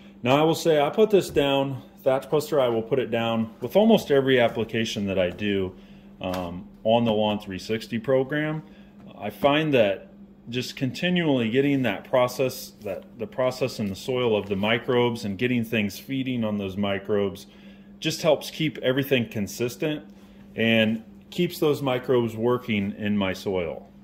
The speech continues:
Now, I do put this down, like I said, with almost every application. The thing I like about the Turf Titan products is I can mix these products all together in either my backpack sprayer or in a hose end sprayer. I have no issues mixing any of the products,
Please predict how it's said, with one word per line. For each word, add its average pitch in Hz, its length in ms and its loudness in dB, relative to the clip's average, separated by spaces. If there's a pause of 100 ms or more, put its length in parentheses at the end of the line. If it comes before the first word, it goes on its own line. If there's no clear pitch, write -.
(220)
Now, 151 160 4
I 151 60 6
do 165 160 4
put 175 220 2
this 156 140 -4
down, 147 240 2
like 139 180 4
I 131 80 4
said, 131 320 4
with 123 180 -2
almost 120 340 0
every 113 300 2
application. 107 680 -2
The 95 80 -4
thing 143 240 2
I 127 100 2
like 127 260 2
about 123 240 2
the 113 60 -6
Turf 135 260 -2
Titan 185 280 2
products 139 480 4
is 117 140 -4
I 113 80 4
can 110 300 -2
mix 151 280 2
these 147 220 -2
products 110 580 2 (340)
all 117 220 6
together 131 600 2 (240)
in 110 120 0
either 123 240 4
my 110 160 2
backpack 120 540 2
sprayer 135 540 2 (260)
or 143 440 6
in 127 120 0
a 123 40 0
hose 135 380 -2
end 95 180 -2
sprayer. 87 480 -6 (520)
I 113 80 2
have 131 140 4
no 143 260 4
issues 147 520 0
mixing 143 440 0
any 147 180 2
of 143 60 2
the 143 80 2
products, 143 640 2